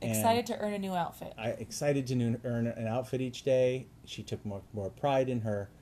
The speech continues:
Speaker 1: um, outfits and was much more
Speaker 2: Mm-hmm.
Speaker 1: thought out, prepared, everything. So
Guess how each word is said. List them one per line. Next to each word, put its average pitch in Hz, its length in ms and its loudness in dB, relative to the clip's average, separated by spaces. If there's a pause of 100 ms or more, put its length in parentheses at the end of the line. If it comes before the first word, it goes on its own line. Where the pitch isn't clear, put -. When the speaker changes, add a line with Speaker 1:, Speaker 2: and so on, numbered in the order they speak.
(280)
Speaker 1:
um, 104 440 -2
outfits 123 640 0
and 101 200 -4
was 95 240 -6
much 117 260 0
more 117 140 2
Speaker 2:
Mm-hmm. 117 100 -2
Speaker 1:
thought 117 200 2
out, 147 420 4
prepared, 135 380 2
everything. 113 460 -2
So 107 280 0